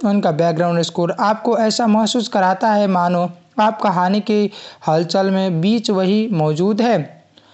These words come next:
रंगराजन रामभद्र को शानदार सिनेमेटोग्राफी के लिए स्टैंडिंग ओवेशन की ज़रूरत है। दिल्ली के मुखर्जी नगर की गलियों में कहानी को शूट करने में कामयाब होना मन को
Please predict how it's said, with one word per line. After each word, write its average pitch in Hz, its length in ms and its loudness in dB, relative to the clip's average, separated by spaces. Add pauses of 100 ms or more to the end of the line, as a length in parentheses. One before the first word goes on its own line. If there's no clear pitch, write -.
(220)
रंगराजन 233 640 2
रामभद्र 196 960 2
को 180 400 -2
शानदार 233 520 2
सिनेमेटोग्राफी 196 720 0
के 208 120 -2
लिए 185 520 0
स्टैंडिंग 214 520 2 (460)
ओवेशन 220 580 2
की 214 160 0
ज़रूरत 185 520 0
है। 175 480 -2
दिल्ली 233 340 2
के 247 140 0
मुखर्जी 208 520 0
नगर 196 280 0
की 202 400 -2 (220)
गलियों 196 420 2
में 160 280 0 (280)
कहानी 202 420 2
को 233 140 -2
शूट 220 260 -2
करने 202 300 0
में 190 160 0
कामयाब 196 580 0
होना 175 300 0 (260)
मन 226 300 2
को 190 300 0